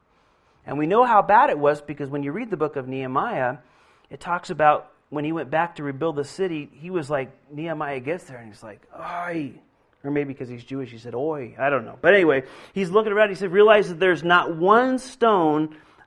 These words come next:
atop of another one. In other words, everything is so wrecked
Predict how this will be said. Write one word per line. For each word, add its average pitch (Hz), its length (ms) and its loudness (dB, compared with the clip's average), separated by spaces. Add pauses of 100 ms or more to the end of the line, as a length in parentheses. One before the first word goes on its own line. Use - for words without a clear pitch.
(100)
atop 208 540 0
of 165 120 -2
another 160 440 4
one. 127 420 -4
In 147 120 -4
other 175 140 2
words, 147 240 0
everything 190 420 -2
is 139 140 -6
so 220 400 -6
wrecked 202 720 -2